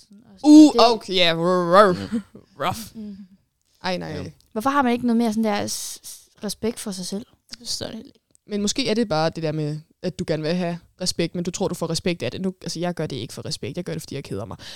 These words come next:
Speaker 2: Men sådan, der er jo måske nogen, der tænker
Speaker 3: Shit,
Speaker 2: sådan
Speaker 3: man, det er en kedsomhed.
Speaker 4: Det er faktisk
Speaker 2: Nå,
Speaker 4: fair
Speaker 2: men
Speaker 4: nok.
Speaker 2: sådan, hashtag bored. Altså, du ved, de der fester i København, ikke? Så sådan står du i en eller anden kælder og hører Dark til klokken tre, og man er bare sådan, "Så hvad laver vi nu?" Hvad skal, altså,
Speaker 1: Mm.
Speaker 2: så har man da givet, øh, diverse håndtrol på, øh,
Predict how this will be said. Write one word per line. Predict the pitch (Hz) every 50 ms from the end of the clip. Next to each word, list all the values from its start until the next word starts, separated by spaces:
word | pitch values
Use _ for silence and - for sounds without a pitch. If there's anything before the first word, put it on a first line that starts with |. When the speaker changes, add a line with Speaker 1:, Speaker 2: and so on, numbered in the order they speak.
| - -
Speaker 2:
Men | 220 196
sådan, | 190 - 220 202 196
der | 208 226
er | 208
jo | 202
måske | 233 269 - - 269
nogen, | 277 294 349 359
der | 370
tænker | - 220 185 180 185
Speaker 3:
Shit, | 196 - -
Speaker 2:
sådan | - 170 170
Speaker 3:
man, | - 95 92
det |
er | 110 120
en | 120
kedsomhed. | - - 113 113 107 - 87 87 87 90 - _ _ _ _ _ -
Speaker 4:
Det | 277 285 285 220
er | 127 214 233
faktisk | - 294 294 285 - -
Speaker 2:
Nå, | -
Speaker 4:
fair | 262
Speaker 2:
men | 262 254
Speaker 4:
nok. | 240 220
Speaker 2:
sådan, | 202 - 196
hashtag | 220 226 - 214 208 190 220
bored. | 220 175 175 190 208 - -
Altså, | - 185 180 180
du | 185 - 208
ved, | 190 185 190
de | 220 220
der | 240 208
fester | - 226 214 - - 208
i |
København, | 180 185 165 185 190 190 214
ikke? | 214 214
Så | 214
sådan | 220 233
står | - 240
du | 226 240
i |
en | 220
eller | 214
anden | 220 -
kælder | - 233 220 220
og | 214
hører | 202 185
Dark | - - 202 208 226 -
til | - -
klokken | 190 175 180
tre, | 190 - 247 220
og | 214
man | 202
er | 180
bare | 180
sådan, | 190 - 180 180 - _ _ _ _ _ _ _ - - - - - - - _ _ _ _ _ _ _ _
"Så | - - 214
hvad | 214 220
laver | 196 190 185
vi | 170
nu?" | 151 143 143
Hvad | - 180
skal, | 185 -
altså, | 190 - 175 160 - _ _ _ _ -
Speaker 1:
Mm. | 220 214 214 208 - _ _ _ _ _ _ _ _ _ _
Speaker 2:
så | - 226
har | 220
man | 202 208 196
da | 190
givet, | 180 202 196 196 208 208 - -
øh, | 151 190 180 -
diverse | 202 185 185 165 190 - 208
håndtrol | 160 185 180 190 - 208 180 180
på, | - 190
øh, | 175 175 170 156 - 175 170 160 160 156 156 147